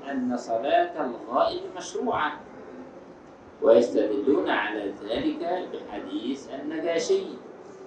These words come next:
حين توفي النجاشي نعاه رسول الله صلى الله عليه وسلم للمسلمين وصف المسلمين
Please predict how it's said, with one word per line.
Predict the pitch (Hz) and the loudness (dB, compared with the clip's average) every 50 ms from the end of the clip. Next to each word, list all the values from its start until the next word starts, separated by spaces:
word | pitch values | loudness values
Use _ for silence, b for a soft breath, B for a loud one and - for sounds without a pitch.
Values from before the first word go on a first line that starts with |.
| - - - - - | -16 -16 -16 -16 0
حين | - 135 139 135 127 117 - | 2 4 4 4 2 0 2
توفي | 123 123 143 175 - - - - - - 147 147 143 135 127 | 4 4 4 4 4 2 -4 -10 -12 -4 -4 0 0 0 0
النجاشي | 123 120 120 113 113 113 107 110 107 107 104 - - 139 170 - - - - 131 | 0 -2 -4 -4 -4 -2 -2 -2 -2 -2 -4 -6 -2 0 0 0 0 -2 -8 -10
نعاه | 131 127 120 - - - - 175 180 190 190 190 170 151 156 160 | -4 -2 -2 0 2 2 4 4 2 2 0 -2 -2 -2 -2 -2
رسول | 151 147 147 147 - 160 160 156 147 135 131 127 | -2 -2 -2 -2 -2 -4 -6 -6 -6 -6 -8 -4
الله | 135 147 151 139 123 123 127 127 | -2 2 2 2 0 0 -4 -8
صلى | - - 123 120 120 117 113 113 | -8 -4 -4 -4 -2 0 -2 -2
الله | - 107 - 127 139 143 139 - 123 - | -2 0 4 6 6 6 6 4 2 2
عليه | - - - 123 120 - - - - - | 2 2 0 0 -2 -6 -8 -8 -8 -6
وسلم | - - - 143 151 170 165 156 151 151 147 143 | -6 -6 -6 -6 -6 -4 -2 0 0 0 -2 -4
للمسلمين | 139 135 135 131 127 131 135 135 - - 147 143 139 143 165 196 214 233 220 - - - - - - - - - - - - | -6 -8 -8 -10 -10 -8 -6 -6 -6 -6 -8 -8 -6 -2 2 4 4 4 2 0 -6 -12 -14 -16 -16 -16 -16 -16 -14 -2 4
وصف | 131 139 131 - - 185 185 - - - - | 4 6 6 6 6 4 4 4 -2 -4 0
المسلمين | 123 117 - 107 - - - - - - - 214 - - 123 143 156 170 190 | 2 2 2 2 -4 -8 -12 -12 -10 -8 -6 -6 -6 -4 -4 -2 -2 -2 -2